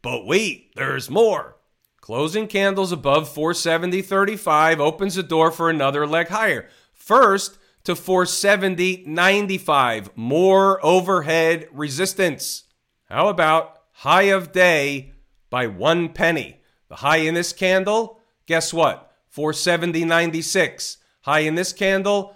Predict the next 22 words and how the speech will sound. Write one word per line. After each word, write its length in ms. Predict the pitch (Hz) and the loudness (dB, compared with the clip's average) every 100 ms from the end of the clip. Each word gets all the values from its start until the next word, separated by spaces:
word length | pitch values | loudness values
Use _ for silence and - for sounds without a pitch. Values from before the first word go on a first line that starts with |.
| _ | _
four 240 | - 160 160 | -8 -4 -4
seventy 500 | - 170 165 160 156 | 0 -2 -2 -4 -2
ninety-six. 920 | 156 156 151 147 - 156 - - - _ - | 0 0 -4 -6 -2 -2 -4 -12 -12 _ -4
I 140 | 147 | -2
had 180 | 160 151 | 0 -2
four 220 | 156 160 | -2 -4
seventy 500 | 156 170 160 160 156 | -2 -2 0 -2 -2
ninety-five. 1000 | 156 156 156 147 147 156 139 98 69 - _ _ _ _ - | 2 2 0 -4 0 2 4 0 -8 -20 _ _ _ _ -6
Overhead 960 | 139 170 175 170 151 156 156 156 151 - _ - | -2 0 2 0 2 2 2 0 -4 -16 _ -12
resistance. 840 | 135 127 175 170 - 143 107 - | -8 0 0 0 -4 -6 -6 -10
Did 180 | - 131 | -10 -6
we 120 | 147 | 0
have 180 | 143 143 | 0 0
traders 360 | 180 165 156 | 0 0 0
short 300 | 147 170 160 | -4 -4 -4
the 80 | 160 | -2
market 380 | 165 175 175 156 | 2 2 2 0
up 180 | 143 139 | 0 -2
there? 320 | 139 113 87 _ _ - | -4 -4 -6 _ _ -6
Yes, 240 | 135 135 | -6 -4
we 140 | 151 | -6
did. 420 | 151 180 180 120 | -2 2 2 0